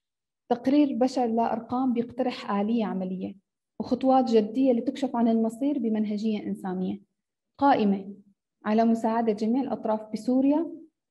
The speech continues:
على البحث والتأكد من مصير المعتقلين والمختفين قسريًا دون استخدام،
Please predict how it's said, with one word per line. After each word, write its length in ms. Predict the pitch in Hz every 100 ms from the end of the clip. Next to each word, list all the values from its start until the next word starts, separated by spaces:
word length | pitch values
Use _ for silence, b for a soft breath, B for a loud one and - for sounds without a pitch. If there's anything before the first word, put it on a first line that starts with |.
| _ _
على 160 | 208 214
البحث 400 | 220 - 220 - -
والتأكد 720 | 208 208 226 247 - 196 190 190 _ _ _ 214
من 180 | 214
مصير 320 | 214 214 277 254
المعتقلين 640 | 214 208 208 226 226 254
والمختفين 680 | 220 214 - - 208 240 240
قسريًا 360 | 214 208 190 185
دون 440 | 196 240 269 -
استخدام، 800 | 226 - 220 202 226 247 262